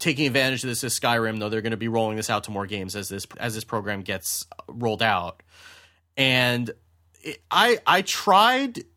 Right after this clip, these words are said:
reading some of the posts about this, and this is a, this is a whole scene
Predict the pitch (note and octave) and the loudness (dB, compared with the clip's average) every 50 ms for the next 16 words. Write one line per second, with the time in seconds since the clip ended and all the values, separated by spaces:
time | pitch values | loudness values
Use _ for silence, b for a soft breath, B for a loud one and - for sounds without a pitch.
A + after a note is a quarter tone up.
0 | _ _ _ D3 C3+ C3 C3+ D3 D#3 D#3 D#3 E3 E3 E3 E3 D#3 - - D3+ C#3 | _ _ _ -8 -4 0 2 2 2 4 4 2 2 2 0 -2 0 2 2 2
1 | C#3+ C#3 C3 A#2+ C3 - - - C3 B2 C3+ - - - D#3 D3 D#3 D3 D3 - | 2 0 0 -2 -6 -6 -4 -2 -2 -2 -2 -2 -2 -2 2 4 2 2 2 2
2 | - D#3 D#3+ D#3+ - - - C#3 C#3 C3+ C3+ E3+ A3+ - D4+ C#4+ A#3+ A#3+ D#3+ B2 | 0 0 2 0 -2 -4 0 0 0 2 2 0 2 2 2 2 2 2 0 0
3 | - _ - - - - - C#3+ D3 G#3+ A3+ - D4 B3+ A#3+ D#3 - - D3+ C#3+ | -4 _ -20 -18 -18 -16 -14 -2 -2 0 0 0 2 2 2 0 0 -2 -2 -2
4 | C#3+ C#3+ C#3 - - - - B2+ A#2 A#2 A#2+ C3 C#3+ D#3 E3 E3+ | -2 -2 -2 0 0 0 0 0 0 0 0 -2 -2 -4 -6 -8